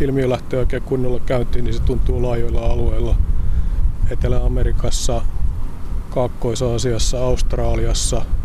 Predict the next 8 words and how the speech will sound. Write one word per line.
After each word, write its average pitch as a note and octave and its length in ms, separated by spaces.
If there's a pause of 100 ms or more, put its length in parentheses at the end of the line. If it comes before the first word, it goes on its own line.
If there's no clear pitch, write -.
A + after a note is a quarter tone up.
(220)
tuntuu B2+ 360
myös C#3 240
jossain B2 340
määrin A#2 260
Afrikassa A#2+ 560
ja A2+ 100
jopa A#2 280
Yhdysvalloissa. G#2+ 920